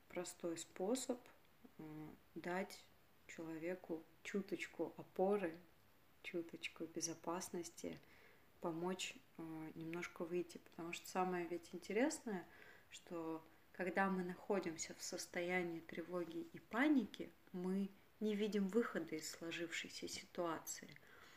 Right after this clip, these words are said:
А когда мы не видим выхода из сложившейся ситуации, мы начинаем тревожиться еще больше. Нам кажется, что мир вообще опасный, и, соответственно, видеть выход нам становится еще сложнее.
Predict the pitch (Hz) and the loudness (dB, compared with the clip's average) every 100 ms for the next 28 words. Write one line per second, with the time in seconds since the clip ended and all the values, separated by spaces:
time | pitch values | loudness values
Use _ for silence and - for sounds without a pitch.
0 | - - - 185 185 175 185 180 175 175 | -20 -8 -2 2 4 8 8 8 4 2
1 | 185 185 175 180 202 - 175 175 - 185 | 2 2 4 6 6 4 4 2 2 -2
2 | 175 190 - 175 - 180 - 180 175 233 | 0 -2 0 -2 -2 -4 -2 0 6 8
3 | - - 233 151 185 262 - - 175 202 | 8 4 2 2 2 2 0 -2 2 4
4 | 202 - 185 160 214 254 214 - 160 170 | 4 2 2 6 8 8 6 0 -6 -2
5 | 180 - 175 156 165 143 151 - 269 269 | 0 2 0 2 2 2 2 4 4 4
6 | - - - 185 180 165 170 - 165 - | -4 -14 -8 -2 0 -2 -6 -8 -10 -10
7 | - - - - - 170 156 160 170 160 | -8 -8 -10 -14 -6 -4 -2 -2 2 2
8 | 165 165 - - 151 175 - 247 262 - | 2 2 0 0 -2 2 6 6 6 2
9 | 247 240 - - - - - 170 180 185 | 0 0 -6 -16 -18 -20 -4 4 6 6
10 | 175 - 160 180 196 - 180 190 185 175 | 4 0 2 2 2 2 4 4 2 2
11 | 180 233 254 185 190 - 165 180 185 - | 4 4 4 4 2 -2 -2 0 -2 -6
12 | - - 175 170 165 170 147 | -2 -2 -2 -2 -4 -4 -4